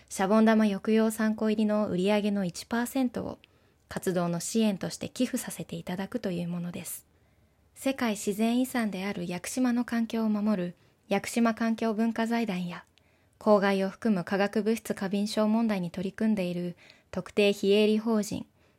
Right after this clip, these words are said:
化学物質過敏症支援センターなど、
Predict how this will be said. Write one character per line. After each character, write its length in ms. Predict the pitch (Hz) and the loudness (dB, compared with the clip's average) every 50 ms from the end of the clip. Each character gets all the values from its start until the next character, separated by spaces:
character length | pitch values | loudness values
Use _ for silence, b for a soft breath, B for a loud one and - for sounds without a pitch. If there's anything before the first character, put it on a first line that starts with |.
| b | b
化 140 | - - 196 | -2 0 0
学 240 | 196 208 208 220 208 | 0 2 2 0 2
物 180 | 185 208 214 214 | 2 2 0 0
質 160 | - - 180 | -4 -8 -8
過 160 | - - 160 | -6 -6 -4
敏 180 | 165 180 190 208 | -2 -2 -2 -2
症 220 | - 214 208 208 | -2 -2 -2 -2
支 180 | 208 - - 202 | -4 -4 0 0
援 180 | 220 233 233 226 | 2 2 0 0
セ 180 | - 262 254 | 0 0 0
ン 60 | 240 | 0
タ 120 | 226 - 180 | 0 -2 -4
ー 40 | 170 | -4
な 160 | 180 196 196 | -4 -2 -4
ど、 160 | 190 170 | -4 -6